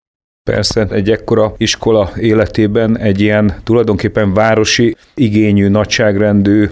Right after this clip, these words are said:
rendezvényt tető alá hozni, az nem egy-két emberes feladat. Rengeteg olyan kisebb-nagyobb elvárás, tennivaló, odafigyelni való van, amihez sorba-sorba jó ember kell.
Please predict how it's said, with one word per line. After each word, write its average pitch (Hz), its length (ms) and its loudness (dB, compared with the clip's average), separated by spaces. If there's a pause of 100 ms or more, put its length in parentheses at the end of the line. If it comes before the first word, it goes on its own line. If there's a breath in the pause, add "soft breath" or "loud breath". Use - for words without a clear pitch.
(140)
rendezvényt 107 580 0
tető 101 340 -2
alá 104 180 2
hozni, 98 300 0
az 101 160 2
nem 98 160 0
egy-két 98 380 -2
emberes 98 460 0
feladat. 107 480 0 (280 soft breath)
Rengeteg 110 580 0
olyan 107 560 2
kisebb-nagyobb 110 1080 0
elvárás, 104 960 0 (120)
tennivaló, 104 640 2
odafigyelni 101 840 0 (140)
való 104 580 2
van, 107 380 0 (120)
amihez 104 680 0
sorba-sorba 98 920 0 (220 soft breath)
jó 95 260 0
ember 92 420 0
kell. 113 400 0